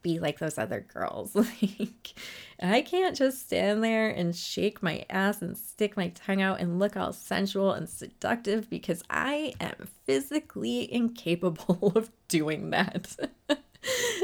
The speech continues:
I walk into walls. I trip on my own feet. I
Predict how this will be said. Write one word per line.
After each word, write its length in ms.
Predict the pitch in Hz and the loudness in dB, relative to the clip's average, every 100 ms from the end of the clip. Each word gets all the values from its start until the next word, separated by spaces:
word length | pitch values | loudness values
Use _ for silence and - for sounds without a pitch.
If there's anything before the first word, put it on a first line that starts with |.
| - - | -4 2
I 720 | 208 320 349 381 381 392 381 349 | 6 6 6 6 6 4 2 2
walk 400 | 262 214 254 311 | 4 4 2 -2
into 220 | 330 330 | 0 2
walls. 760 | 285 320 - 64 - - - - - - _ _ - | 2 0 0 -2 -4 -8 -12 -20 -20 -20 _ _ -4
I 180 | 339 349 | -2 -2
trip 420 | - - 240 220 | -6 -2 0 2
on 140 | 226 214 | 2 2
my 200 | 208 190 | 2 2
own 260 | 170 175 170 | 0 0 -4
feet. 720 | - - 165 165 160 160 - _ - | -12 -12 -6 -4 -2 -4 -8 _ -4
I 200 | 262 | -4